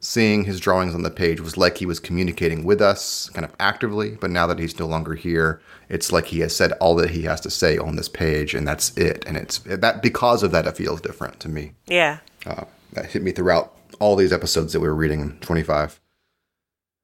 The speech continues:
Speaker 1: So, um, I'll begin with just a summary of this last half of twenty-five. Uh, we wrap up the attack on Enoch Village with a big display of what magic is capable of. We're introduced to what becomes a recurring battle tactic, which is tapping into the region's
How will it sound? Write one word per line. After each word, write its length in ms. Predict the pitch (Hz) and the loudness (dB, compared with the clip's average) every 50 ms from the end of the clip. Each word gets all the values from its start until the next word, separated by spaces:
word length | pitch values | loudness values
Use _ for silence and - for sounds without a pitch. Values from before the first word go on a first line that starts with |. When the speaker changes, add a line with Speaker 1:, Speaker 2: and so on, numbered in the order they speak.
| _ _ _ - | _ _ _ -8
Speaker 1:
So, 420 | - - 151 139 135 139 139 - | -2 0 2 4 4 2 2 2
um, 400 | 135 117 110 104 101 98 95 98 - | 2 2 4 2 2 0 -2 -2 0
I'll 80 | 147 156 | 2 4
begin 320 | 151 151 151 165 170 170 | 4 4 4 4 4 4
with 120 | 147 135 117 | 4 2 2
just 180 | 135 131 - | 2 2 2
a 100 | 110 101 | 2 2
summary 580 | - - - - 123 120 131 135 139 143 147 - | 2 0 -2 0 2 2 4 4 2 2 2 2
of 340 | 104 101 95 92 87 82 85 | 2 2 2 2 0 -2 -2
this 180 | 107 101 - | -2 -2 0
last 340 | 98 95 95 101 107 - - | 2 2 2 2 2 -2 -4
half 260 | - 95 87 98 - | -2 0 0 0 0
of 60 | 127 | -4
twenty-five. 500 | 127 - 143 147 143 - - 160 170 - - _ _ _ _ _ _ _ _ _ - - - - - | -8 -4 -4 -4 -2 0 0 0 0 -2 -6 _ _ _ _ _ _ _ _ _ -14 -14 -10 -4 0
Uh, 300 | 104 98 92 92 90 90 | 2 4 4 4 2 2
we 100 | 101 113 | 2 0
wrap 260 | 104 98 113 117 - | 2 2 2 4 4
up 120 | 139 127 - | 2 2 2
the 120 | 113 110 | 2 0
attack 340 | 104 - 113 107 113 - - | 2 4 4 2 2 2 -2
on 180 | 90 85 87 95 | -4 -4 -2 -2
Enoch 220 | 98 95 92 - | -2 -2 -2 0
Village 500 | - 113 117 120 123 127 - - - - - _ _ - | 2 2 4 2 2 0 -2 -6 -8 -10 -14 _ _ 0
with 180 | 98 95 80 | 0 2 4
a 120 | 87 87 85 | 4 4 2
big 280 | 82 80 131 131 120 | 4 4 4 4 4
display 420 | 104 110 - - 117 107 107 110 101 | 2 -4 -4 0 2 4 4 4 4
of 140 | 90 87 | 2 0
what 160 | 90 92 82 - | 0 0 0 2
magic 340 | 90 90 90 87 95 85 | 2 2 2 0 -2 -4
is 80 | 87 - | -8 -6
capable 420 | - - 87 - - - 82 - | -6 -6 -6 -8 -10 -10 -8 -8
of. 240 | - - - - _ _ _ _ _ _ - | -8 -8 -10 -12 _ _ _ _ _ _ -8
We're 180 | - 113 98 | -4 -4 -2
introduced 560 | - 117 113 - 123 98 104 110 107 104 - - | -2 -2 -2 0 0 2 4 4 4 2 0 0
to 80 | 110 | 2
what 160 | 92 101 92 | 2 2 2
becomes 560 | 87 92 - - 147 151 147 131 127 127 123 - | 2 0 -2 2 4 4 4 4 4 2 2 2
a 240 | 87 87 87 85 | 4 4 4 4
recurring 540 | 85 90 - - - - 139 131 120 117 110 | 4 2 -2 -2 0 2 2 4 4 2 0
battle 420 | - - 95 82 95 95 98 92 85 | -4 -6 -2 0 2 4 4 4 2
tactic, 500 | - 87 80 78 - - 85 - - - _ | 2 0 0 0 -2 -6 -8 -8 -10 -14 _
which 180 | - 87 80 | -12 -10 -8
is 120 | - 87 - | -8 -8 -4
tapping 340 | - 113 110 - 113 107 107 | -2 0 0 0 0 0 0
into 140 | 101 95 | -2 -2
the 100 | 92 92 | -2 -2
region's 480 | 85 90 92 92 92 92 92 90 87 - | 0 0 -2 -2 0 -2 -2 -2 -4 -6